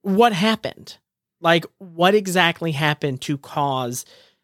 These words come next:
because every time we look at one of these cases, that's another thing. When we look back at the ones with mental illness, there is a moment, there is a very strong moment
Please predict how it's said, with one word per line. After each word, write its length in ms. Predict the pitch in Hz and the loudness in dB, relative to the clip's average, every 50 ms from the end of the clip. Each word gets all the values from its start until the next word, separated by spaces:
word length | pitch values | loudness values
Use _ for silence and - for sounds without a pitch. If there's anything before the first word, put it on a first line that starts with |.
| _ _ | _ _
because 280 | 202 220 233 233 202 185 - | 0 2 4 4 2 2 0
every 220 | 208 202 240 269 | 0 0 0 0
time 200 | 247 254 247 226 | 0 0 0 0
we 80 | 208 196 | 0 0
look 180 | 175 175 165 | 0 0 -2
at 80 | 180 120 | -2 -4
one 100 | 156 147 | -4 -6
of 60 | 135 | -6
these 160 | 131 123 123 | -6 -8 -6
cases, 280 | - 143 123 117 - 123 | -6 -6 -6 -6 -2 0
that's 200 | 156 196 202 - | 0 0 2 2
another 240 | 185 160 139 123 107 | 0 -2 -2 -2 -6
thing. 180 | - 78 82 - - - - _ _ | -10 -14 -18 -20 -20 -20 -20 _ _
When 200 | 190 190 196 190 | 0 2 4 4
we 100 | 180 175 | 2 4
look 240 | 180 214 220 - | 4 2 2 2
back 220 | - 202 190 190 - | 2 2 2 2 0
at 80 | 175 | -2
the 60 | - 165 | -4 -4
ones 240 | 151 147 160 - | -4 -4 -4 -4
with 160 | 151 135 - 151 | -6 -8 -6 -4
mental 260 | 147 143 139 135 - | -4 -4 -4 -4 -6
illness, 420 | - 151 139 143 156 170 175 - - - - - _ - | -4 -4 -2 0 0 0 -2 -4 -8 -14 -20 -20 _ 0
there 200 | 185 196 214 220 | 2 4 4 4
is 120 | 208 185 | 4 2
a 60 | 190 | 2
moment, 760 | 170 165 165 170 170 175 180 185 175 135 95 78 - - - - _ _ _ _ _ | 0 0 2 2 4 4 4 4 2 0 -2 -6 -12 -16 -18 -20 _ _ _ _ _
there 140 | 170 175 175 | 0 2 2
is 100 | 165 170 | 2 2
a 60 | 160 | 0
very 260 | 160 175 175 190 202 | 2 2 2 2 2
strong 420 | - - - - 180 170 170 165 | 0 0 0 0 2 2 2 0
moment 360 | 160 165 170 165 147 135 120 | 0 0 0 0 0 -2 -4